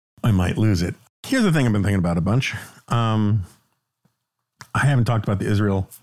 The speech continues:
situation for a little while, um, in part because m-, my friends over at the Commentary Podcast get so granular with all of it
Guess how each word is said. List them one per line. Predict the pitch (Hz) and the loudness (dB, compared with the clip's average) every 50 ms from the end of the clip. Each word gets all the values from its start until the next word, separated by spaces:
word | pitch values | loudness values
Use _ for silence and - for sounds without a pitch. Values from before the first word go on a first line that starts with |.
| _ _ _ _ _ _ _ - | _ _ _ _ _ _ _ -4
situation | - 120 95 - 107 98 92 87 101 92 87 | -2 -2 0 2 0 0 0 0 0 -2 -2
for | - - | -2 -2
a | 95 92 | 0 0
little | 95 92 90 | 2 2 2
while, | 90 92 92 92 92 92 92 90 - - - - - - - - _ _ - | 2 0 0 0 0 0 -2 -2 -4 -8 -16 -16 -16 -18 -20 -20 _ _ -2
um, | 95 95 90 85 82 87 - - | 0 0 2 2 0 0 0 2
in | - | 2
part | 151 175 175 | 2 2 2
because | - 113 113 113 104 92 92 - - - _ _ _ _ _ _ - - - - - 107 | 0 -2 0 0 -2 -2 -4 -6 -10 -12 _ _ _ _ _ _ -6 -6 -6 -6 -4 -2
m-, | 110 110 - - - _ _ _ | -2 -2 -2 -4 -10 _ _ _
my | - 113 110 | 0 0 0
friends | - 139 123 110 104 | 2 0 0 2 2
over | 117 110 101 104 107 107 | 0 0 0 0 0 0
at | 87 | -2
the | 101 | -2
Commentary | - - 104 104 107 101 - 107 98 92 | -2 0 0 2 0 0 0 0 0 0
Podcast | - 101 95 92 92 - 95 87 87 - | 0 0 0 0 0 0 0 0 -2 -2
get | - 104 - | -2 -4 -4
so | - - 120 107 | 0 0 0 0
granular | 98 98 95 92 92 104 110 107 110 110 110 | 2 2 2 2 2 2 2 2 2 0 0
with | 110 110 | 0 0
all | 120 113 113 113 113 | 0 0 0 0 0
of | 117 120 | 0 0
it | 117 113 | -2 -4